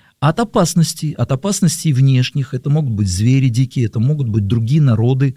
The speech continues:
Вот тебе и братоубийственные войны. Что мне отгораживаться-то, вот если мы в Эдемском саду? Где там какой город? Там сад. Вот я так набрасываю просто философские некоторые вещи, потому что люблю размышлять на эту тему.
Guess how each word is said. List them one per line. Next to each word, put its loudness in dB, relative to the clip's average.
Вот -2
тебе 0
и 2
братоубийственные 0
войны. 0
Что -2
мне 4
отгораживаться-то, -2
вот -4
если -4
мы 4
в 2
Эдемском 0
саду? -4
Где 2
там 2
какой -2
город? -2
Там 0
сад. -2
Вот -2
я 2
так -4
набрасываю 2
просто -6
философские -2
некоторые 0
вещи, -2
потому 0
что -8
люблю 0
размышлять 0
на 0
эту -6
тему. -8